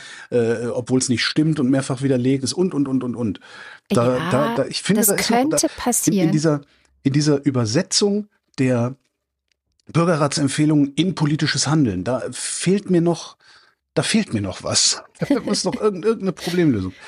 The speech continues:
Speaker 1: Also klar, man könnte es verbindlich machen, ne? Aber
Speaker 2: Man könnte es verbindlich machen, man müsste vielleicht auch, es gab, ähm, a-,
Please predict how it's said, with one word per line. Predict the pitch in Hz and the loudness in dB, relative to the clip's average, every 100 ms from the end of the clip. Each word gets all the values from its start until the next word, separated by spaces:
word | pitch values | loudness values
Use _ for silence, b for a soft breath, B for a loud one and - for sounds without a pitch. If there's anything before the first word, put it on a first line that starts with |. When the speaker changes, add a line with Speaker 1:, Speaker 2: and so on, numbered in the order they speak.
| B B B | B B B
Speaker 1:
Also | 139 143 | -2 0
klar, | 196 | 0
man | 120 | 2
könnte | - 147 | 0 0
es | |
verbindlich | - 165 208 170 117 - | 0 2 2 2 0 -2
machen, | 95 - 71 | -4 -6 -10
ne? | 78 160 208 | -8 -8 -4
Aber | 120 | 0
Speaker 2:
Man | 202 | 2
könnte | 196 196 | 2 2
es | - | 0
verbindlich | 190 220 262 - | 0 0 -2 -2
machen, | 254 240 247 | -2 2 2
man | 202 190 | 2 2
müsste | 214 - 233 | 2 2 0
vielleicht | 214 214 190 202 226 - | 0 0 2 2 0 -2
auch, | 196 196 | 0 0
es | 175 | 0
gab, | 196 190 - | 0 0 -2
ähm, | - 175 175 175 175 175 170 - - | -2 0 0 0 0 -2 -4 -8 -4
a-, | - | -4